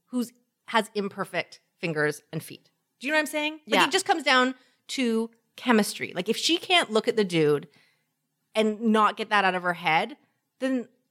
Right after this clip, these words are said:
Speaker 1: ho-, I don't know how, I don't have any, like, psychotherapy to get her out of that m-, mind frame. Do you?
Speaker 2: But
Speaker 1: Other
Speaker 2: I'm
Speaker 1: than to say, "Suck it up." That's all I would have to say.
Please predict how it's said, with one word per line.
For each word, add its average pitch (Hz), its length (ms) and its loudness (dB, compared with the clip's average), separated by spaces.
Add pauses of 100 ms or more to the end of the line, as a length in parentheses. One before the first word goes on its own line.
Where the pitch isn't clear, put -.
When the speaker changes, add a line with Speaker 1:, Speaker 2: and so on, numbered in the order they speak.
(160)
Speaker 1:
ho-, - 300 -10
I 175 140 2
don't 302 180 -2
know 320 140 4
how, 262 180 0
I 185 100 2
don't 311 200 0
have 226 260 0
any, 190 280 -4
like, 170 260 2
psychotherapy 170 760 -2
to 165 60 -8
get 156 180 -2
her 156 100 2
out 156 160 2
of 156 80 -4
that 151 280 2
m-, 165 200 -12
mind 147 320 0
frame. 190 360 0 (340)
Do 202 100 0
you? 240 420 4 (720)
Speaker 2:
But - 140 -8
Speaker 1:
Other 269 200 4
Speaker 2:
I'm - 40 2
Speaker 1:
than 370 160 2
to 370 100 -2
say, 262 160 2
"Suck 226 280 -2
it 214 80 0
up." 165 220 2
That's 196 180 -2
all 208 140 4
I 214 80 4
would 208 120 -2
have 180 140 2
to 175 80 -14
say. - 320 -2